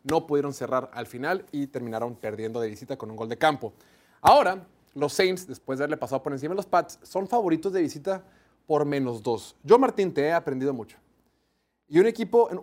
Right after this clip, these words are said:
yo para, en opinión, es un partido cerrado. Y mi lógica fue, partido cerrado, dos equipos que son entre media tabla o por, por eso,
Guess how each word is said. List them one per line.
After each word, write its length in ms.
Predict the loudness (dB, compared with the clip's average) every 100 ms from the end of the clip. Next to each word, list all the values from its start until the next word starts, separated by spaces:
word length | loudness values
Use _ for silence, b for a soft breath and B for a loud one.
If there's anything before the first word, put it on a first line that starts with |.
| -12
yo 180 | 2 4
para, 160 | 4 0
en 80 | -2
opinión, 300 | 0 2 2
es 80 | 0
un 100 | -2
partido 300 | -2 2 2
cerrado. 460 | 4 4 2 0 _ _ _ _ _ _ _ _
Y 100 | -10
mi 100 | 0
lógica 320 | 2 2 0
fue, 260 | -2 -4 -6 -12 _ _ _ _
partido 360 | -6 0 4 2
cerrado, 460 | 2 2 4 4
dos 140 | 2 -2
equipos 340 | -6 -6 -8
que 100 | -8
son 380 | 0 0 0 -6 B B
entre 280 | -6 -2 0
media 280 | 0 0
tabla 380 | 4 4 4 2
o 140 | 2 0
por, 200 | -4 -2
por 140 | -2
eso, 260 | -2 -4